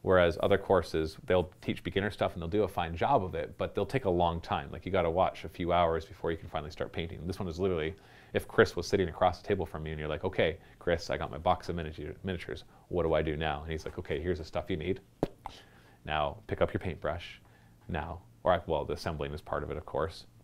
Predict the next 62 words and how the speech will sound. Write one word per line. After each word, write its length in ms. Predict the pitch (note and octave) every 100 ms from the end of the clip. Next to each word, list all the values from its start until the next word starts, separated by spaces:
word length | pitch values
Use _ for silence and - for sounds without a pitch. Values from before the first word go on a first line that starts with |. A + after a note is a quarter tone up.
| - - - - - -
"So 140 | F2+
here's 200 | E2+ E2+
how 80 | F#2
you 80 | F2
clip 180 | -
the 100 | -
things 220 | E2+ E2 D#2+
off. 220 | F2 -
Here's 220 | D#2+ D#2
how 40 |
you 80 | D#2
clean 200 | - D#2
them 80 | D2+
up. 160 | D#2+ -
Here's 260 | E2 D#2+
how 80 | D#2
you, 180 | D#2 E2 - - - -
how 120 | D2+
you 100 | D2+
glue 240 | - F#2
them." 260 | C2+ D2+ F#2
But 200 | G2+ - - E2 - - - - - - _ _ -
in 160 | G#2 F2+
such 200 | F2+ -
a, 60 | - -
teach 180 | - A#2+
it 60 | G#2+
in 80 | -
such 160 | -
a 40 | G2
way 120 | F#2
that 100 | E2+
it's 160 | D2+
as 100 | F2
fast 360 | - A#2 A2+ -
as 80 | F2+
possible. 480 | - E2+ - D#2+ D2
That 80 |
we're 100 | F2+
not 160 | G2+ A2
gonna 140 | G#2+
brag 340 | F2 G2 G2+ F#2
about 160 | E2
how 200 | - F2+
long 380 | D#2+ E2 E2+ G2+
the 60 | G#2+
Painting 300 | B2+ A#2 A2+
Academy 340 | A2+ A2 A2+
is. 140 | A#2+ G2
We're 80 |
gonna 100 | F#2+
brag 260 | F2 F#2 F2
about 180 | E2 D#2+
how 180 | D#2 D#2
short 440 | - - C#3 -
it 60 | E2+
actually 400 | D#2 - E2 C#2
is 200 | C#2+ -
to 120 | E2+
get 160 | D#2
you 100 | -
painting. 440 | F#2 G#2 - D2